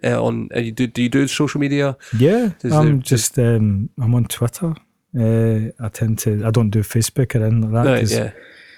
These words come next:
Speaker 2: I don't like it.
Speaker 1: Nice.
Speaker 2: <laughs> I quite like Twitter. I think it's at Chemical Janitor.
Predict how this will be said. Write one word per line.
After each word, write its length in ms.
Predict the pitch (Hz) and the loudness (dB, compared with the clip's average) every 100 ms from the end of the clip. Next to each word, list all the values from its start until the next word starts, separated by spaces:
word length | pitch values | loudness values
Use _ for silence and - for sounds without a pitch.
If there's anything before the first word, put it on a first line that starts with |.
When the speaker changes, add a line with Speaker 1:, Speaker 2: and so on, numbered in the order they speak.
| _ _ _ _ _ _ | _ _ _ _ _ _
Speaker 2:
I 40 | 107 | -4
don't 100 | 92 | -2
like 220 | 101 - | -4 -6
it. 100 | 196 _ _ - | -12 _ _ -8
Speaker 1:
Nice. 420 | 127 135 117 117 | -2 2 2 2
Speaker 2:
<laughs> 20 | 139 | 0
I 100 | 101 | 0
quite 180 | 131 120 | 2 4
like 200 | 123 113 | 2 0
Twitter. 300 | 131 147 139 _ - - - _ | -2 -2 -4 _ -20 -20 -20 _
I 40 | 123 | -2
think 260 | - 156 - | 2 0 0
it's 180 | 165 - _ _ | -4 -6 _ _
at 240 | 113 110 - | -2 -2 -2
Chemical 420 | - 117 123 117 | 0 0 0 -2
Janitor. 460 | 104 104 151 175 | -2 -2 -2 -4